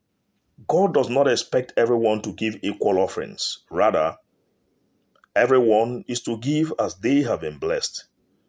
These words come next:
Those who are more blessed are to give more. Luke chapter twelve, verse forty-eight. Because we cannot repay all God has done for us with money,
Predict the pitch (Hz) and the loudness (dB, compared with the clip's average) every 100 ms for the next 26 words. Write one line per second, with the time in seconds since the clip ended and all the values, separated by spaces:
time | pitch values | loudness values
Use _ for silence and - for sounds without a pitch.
0 | _ _ - 120 123 120 135 - 90 92 | _ _ -2 0 2 0 -2 0 0 4
1 | 117 113 95 110 143 - - _ _ 107 | 4 4 2 0 -2 -10 -16 _ _ -8
2 | - 78 85 78 76 71 60 _ _ _ | -8 -10 -10 -8 -6 -6 -6 _ _ _
3 | _ _ _ _ _ _ 92 98 98 - | _ _ _ _ _ _ -4 -4 -4 -8
4 | - 78 - - 95 98 120 - _ - | -8 -8 -8 -6 -4 -4 -6 -12 _ -14
5 | 76 - - 85 65 62 - - - - | -8 -6 -6 -6 -6 -10 -8 -4 -4 -4
6 | - - - - - _ _ _ _ - | -8 -12 -10 -14 -14 _ _ _ _ -4
7 | 165 196 170 135 127 117 143 127 104 - | 0 0 0 -2 -2 -2 -2 0 -2 -2
8 | 131 123 - 127 123 123 120 123 - - | -2 -2 0 4 4 4 4 0 -4 -4
9 | - 117 95 - 90 - _ 101 107 113 | 2 2 2 -2 -8 -10 _ -4 -4 -6
10 | 87 95 - 82 - 90 117 85 67 | -6 -4 -4 -8 -8 -4 -2 -4 -12